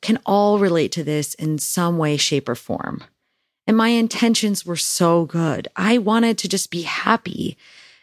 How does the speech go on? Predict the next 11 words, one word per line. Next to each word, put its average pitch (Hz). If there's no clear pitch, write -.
and 175
create 214
joy 180
and 160
give 208
to -
others 160
and 160
to 196
myself 185
and 160